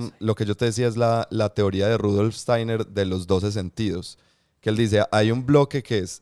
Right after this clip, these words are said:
el primero es el bloque de los sentidos corporales, que es el tacto,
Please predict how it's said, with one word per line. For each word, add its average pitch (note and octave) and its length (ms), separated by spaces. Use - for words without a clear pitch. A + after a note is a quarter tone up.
el A#2 100
primero B2+ 280
es C3 80
el C3+ 100
bloque C3+ 300
de - 20
los G#2+ 140
sentidos G2 360
corporales, C3+ 800
que G#2+ 120
es F#2 240
el F#2+ 140
tacto, D3+ 580